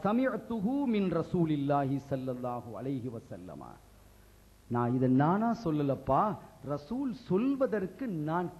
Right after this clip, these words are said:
கேட்டிருக்கிறேன்." உதுமான் ரலியல்லாஹு தான் சொல்றாங்க. யார் எப்படி சொல்றாங்க? "சமிஅத்துஹு மின் ரசூலில்லாஹி ஸல்லல்லாஹு அலைஹி வஸல்லம்." ரசூல் ஸல்லல்லாஹு அலைஹி வஸல்லம் அவர்கள்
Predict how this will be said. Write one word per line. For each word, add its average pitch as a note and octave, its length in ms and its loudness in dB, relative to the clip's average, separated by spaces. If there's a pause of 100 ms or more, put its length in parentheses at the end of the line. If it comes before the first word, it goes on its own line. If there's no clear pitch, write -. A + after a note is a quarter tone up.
கேட்டிருக்கிறேன்." F3+ 1080 2 (260)
உதுமான் D3 300 2
ரலியல்லாஹு B2 320 0
தான் - 220 -2
சொல்றாங்க. F#2+ 320 -8 (680)
யார் B2 180 -4
எப்படி D#3+ 260 -2
சொல்றாங்க? G3 460 2 (300)
"சமிஅத்துஹு F#4 880 4
மின் F#4+ 180 2
ரசூலில்லாஹி D4 760 2
ஸல்லல்லாஹு F#3 320 -4
அலைஹி C#3+ 100 -10
வஸல்லம்." - 220 -18 (180)
ரசூல் D#4+ 440 2
ஸல்லல்லாஹு E4 540 4
அலைஹி D4 200 2
வஸல்லம் C#4 360 0
அவர்கள் B3+ 240 -2